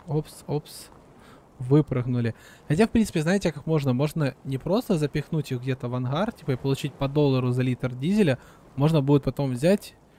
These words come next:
слить с колонок, тех, которых есть. Но это, конечно, не очень хорошо, но что мы? Каждую копеечку будем бороться. У нас сейчас такая ситуация.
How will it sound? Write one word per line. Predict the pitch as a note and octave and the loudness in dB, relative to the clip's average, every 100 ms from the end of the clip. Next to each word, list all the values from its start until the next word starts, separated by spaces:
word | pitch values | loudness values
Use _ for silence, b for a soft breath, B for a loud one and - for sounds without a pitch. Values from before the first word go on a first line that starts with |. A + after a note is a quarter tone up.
| b b _ | b b _
слить | - - E3 D#3 | -16 0 2 2
с | - | 0
колонок, | - C3 F3 F#3+ B2+ - - _ _ _ _ - - - - | -2 2 2 2 -2 -6 -20 _ _ _ _ -20 -20 -16 0
тех, | C#3 C3 | 0 2
которых | B2+ C3 B2+ - | -2 -2 -2 0
есть. | C3 A#2+ D3 | -2 0 0
Но | |
это, | E3+ D#3+ C#3+ B B - | 0 0 -2 B B -12
конечно, | - C#3+ C#3 | -6 -4 -4
не | C#3 | -4
очень | C3+ - | -4 -6
хорошо, | C3+ C3+ - A#3+ | -10 -10 -8 -6
но | D3 B2 A2+ | -6 -8 -10
что | - B2 | -8 -8
мы? | A#2+ - _ - _ _ _ _ _ - _ _ _ - | -8 -12 _ -20 _ _ _ _ _ -20 _ _ _ -6
Каждую | D3+ D#3+ E3+ | -4 0 0
копеечку | E3 - C#3 - D3 | 0 0 -2 -2 -6
будем | C#3 C3 B2+ | -4 -2 0
бороться. | B2+ B2+ - C3 - - - - - - - - - - | -2 -2 -6 -10 -14 -20 -20 -20 -20 -20 -20 -20 -20 -14
У | B2+ | -6
нас | B2+ | -4
сейчас | C#3+ | -4
такая | - C3 C3+ C3 | -6 -6 -4 -4
ситуация. | - - B2+ A#2+ - B2 | -6 -6 -6 -6 -6 -8